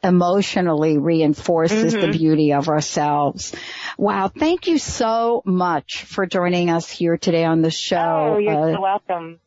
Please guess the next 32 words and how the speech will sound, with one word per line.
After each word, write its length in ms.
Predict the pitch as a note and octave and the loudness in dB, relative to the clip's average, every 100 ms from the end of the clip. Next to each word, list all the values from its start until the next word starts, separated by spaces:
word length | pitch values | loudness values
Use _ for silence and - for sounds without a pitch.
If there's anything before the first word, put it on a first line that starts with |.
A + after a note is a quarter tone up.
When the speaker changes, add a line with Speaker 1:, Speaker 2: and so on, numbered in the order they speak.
| - _ _ | -20 _ _
Speaker 1:
Thank 320 | A3 A#3 A#3 | 0 2 2
you. 140 | G#3+ F3+ | 2 2
And 260 | D#3+ G3+ | 0 0
I 80 | A3 | 0
wanted 260 | A#3 D#4 E4+ | 0 2 2
to 60 | |
ask 180 | A#3+ A#3 | 0 -2
you 120 | G#3+ | -4
one 420 | F3+ F#3 G#3+ A3+ A3+ | -2 -2 0 2 2
last 300 | F#3+ F#3+ - | 2 -2 -2
question. 420 | F#3 E3+ - D#3 - - - | -4 -2 0 0 -2 -14 -8
What's 300 | - D#4+ - | 0 0 0
your 80 | E4 | -2
personal 520 | - - F#3 - F#3 | -2 -2 0 0 2
message? 500 | F3 D#3+ E3 E3 - | 4 2 2 -2 0
What 140 | A#3 A#3 | 0 2
would 140 | B3+ | 2
you 100 | B3+ | 2
like 200 | A3 G3 | 2 0
to 100 | - | 0
leave 280 | E3 D#3+ D#3+ | 0 2 2
us 220 | E3 - | 0 0
with 160 | F3 D#3 | -2 0
today? 560 | - D#3 D3+ D3 C#3 - _ _ _ _ _ _ - - - _ - | 0 2 2 2 0 -4 _ _ _ _ _ _ -20 -20 -20 _ -8
Speaker 2:
My 260 | C4+ E4+ F#4 | -2 0 0
personal 640 | D4 C#4 - C4 G#3+ F#3 - | 0 -2 -2 -2 0 0 -2
message 640 | F3+ F#3+ F#3+ F#3+ F#3+ F3 - | -2 -2 -2 -2 -2 -2 -4
is 340 | - F#3 G3+ G3 - | -6 -4 -2 -6 -10
that 440 | - F3+ G3 G3 - _ _ _ | -10 -4 -2 -2 -4 _ _ _
dare 640 | G3 F3+ A3 C4 C#4+ D4 D4+ - | -8 -2 0 0 0 -2 -4 -6
to 600 | B3 A#3 G#3+ G3+ - F#3+ F#3 | -2 0 2 0 -2 -4 -2
live 380 | G3+ G3 F#3+ | 0 0 -2